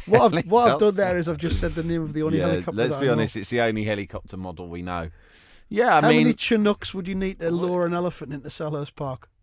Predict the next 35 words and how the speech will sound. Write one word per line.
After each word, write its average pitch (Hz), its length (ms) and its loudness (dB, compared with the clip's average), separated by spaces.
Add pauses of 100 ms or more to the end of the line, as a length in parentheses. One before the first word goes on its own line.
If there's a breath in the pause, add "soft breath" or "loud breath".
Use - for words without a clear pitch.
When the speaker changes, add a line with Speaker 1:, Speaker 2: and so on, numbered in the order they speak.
(440)
Speaker 2:
If 202 160 -4
you 214 80 0
know 226 160 6
the 214 100 0
answer 208 220 -2
to 175 100 -16
that, 165 140 -4
Speaker 1:
Get 127 80 0
Speaker 2:
we're 120 60 0
Speaker 1:
in 113 80 0
Speaker 2:
on, 98 80 -2
Speaker 1:
touch. - 340 0
Speaker 2:
we're 196 140 0
on 196 80 -2
Twitter 170 360 -2
at - 160 -4
T 170 200 -4
F 160 120 -4
Time 160 240 -8
Machine, 151 280 -4
Speaker 1:
And 131 120 4
Speaker 2:
so 147 60 4
Speaker 1:
have 151 100 4
Speaker 2:
let 156 80 -2
Speaker 1:
you 160 80 2
Speaker 2:
us 151 60 4
Speaker 1:
ever 147 120 2
Speaker 2:
know. 139 40 0
Speaker 1:
seen 147 400 -2
an 123 160 -4
animal 123 340 -2
more 123 260 0
exotic 110 380 -4
than 107 220 -4
an 107 180 -2